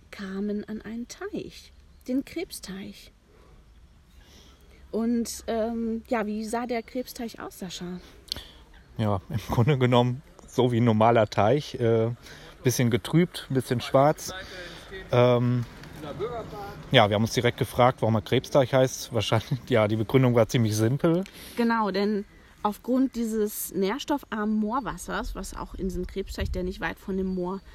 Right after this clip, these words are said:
Speaker 1: entfernt ist, ähm, ist, wurde dieser Teich früher zur Krebszucht genu-, genutzt. Viel anderes ist dort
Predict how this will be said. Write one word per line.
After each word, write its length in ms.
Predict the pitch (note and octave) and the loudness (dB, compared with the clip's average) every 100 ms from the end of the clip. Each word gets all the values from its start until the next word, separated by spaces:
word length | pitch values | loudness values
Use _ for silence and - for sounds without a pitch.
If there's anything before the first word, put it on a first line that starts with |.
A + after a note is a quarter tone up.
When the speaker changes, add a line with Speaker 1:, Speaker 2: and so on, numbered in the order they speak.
| - - | -16 -6
Speaker 1:
entfernt 540 | F#3+ - F#3 F#3+ G3+ - | -6 -4 -4 -4 -6 -8
ist, 420 | G#3+ - - - | -8 -8 -12 -8
ähm, 440 | G#3 G#3 G#3 G#3 A3 - - - | -6 -4 -2 -4 -6 -10 -16 -6
ist, 260 | A#3 - - | -6 -6 -12
wurde 300 | - G#3 A#3 | -8 -2 0
dieser 220 | A#3 A#3 A3+ | 0 -4 -6
Teich 320 | A#3 A3+ - | -8 -8 -10
früher 440 | - A3+ B3 B3+ - - - | -6 -4 -2 -4 -8 -18 -20
zur 180 | - A#3 | -8 -8
Krebszucht 640 | - D4+ - - F3 - | -4 -8 -8 -12 -12 -10
genu-, 300 | F#3 F#3 - - | -8 -8 -8 -6
genutzt. 480 | G3+ F#3 - - - - - | -2 -2 -4 -16 -16 -20 -20
Viel 220 | - C#4+ C#4 | 0 2 2
anderes 500 | A3 D4 F4 D4 D#4+ | 2 4 4 2 -2
ist 280 | - C4 - | -4 -8 -2
dort 380 | A3+ A3+ - | 0 0 -4